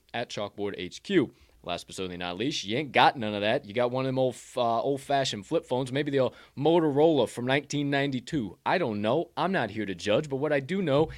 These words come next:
is the internet's pretty easily accessible, so you can go to talking the line dot com slash today's dash best dash bets, and you will find all of our best bets, and maybe while you're on there, you'll stumble into some additional content too. So there you go. There you have it. All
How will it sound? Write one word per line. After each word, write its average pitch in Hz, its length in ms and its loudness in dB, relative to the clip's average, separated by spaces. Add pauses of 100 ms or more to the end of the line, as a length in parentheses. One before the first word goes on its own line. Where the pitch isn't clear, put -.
(100)
is 185 180 -4
the 202 120 2
internet's 135 340 4
pretty 120 220 -4
easily 104 340 -2
accessible, 120 500 0
so 175 140 -4
you 208 80 -2
can 226 80 -4
go 185 140 2
to 175 80 0
talking 156 340 2
the 131 60 0
line 127 240 0
dot 107 260 2
com 147 300 2 (160)
slash 170 360 0
today's 113 460 0
dash 123 380 -4
best 151 360 -6
dash 151 280 -6
bets, 120 400 -4
and 104 120 -6
you 170 80 -2
will 185 140 4
find 196 320 4
all 202 220 6
of 120 100 0
our 92 140 0
best 95 280 -4
bets, 107 200 0
and 113 80 -4
maybe 175 160 -2
while 170 180 2
you're 151 160 -2
on 160 160 -2
there, 160 180 2 (200)
you'll 107 80 -8
stumble 147 340 2
into 139 160 0
some 117 160 -4
additional 113 340 -4
content 110 520 -2
too. 98 160 -2
So 82 120 -10
there 120 140 2
you 175 140 2
go. 135 320 6 (180)
There 117 140 4
you 143 140 2
have 107 280 0
it. 104 100 2 (480)
All 160 340 6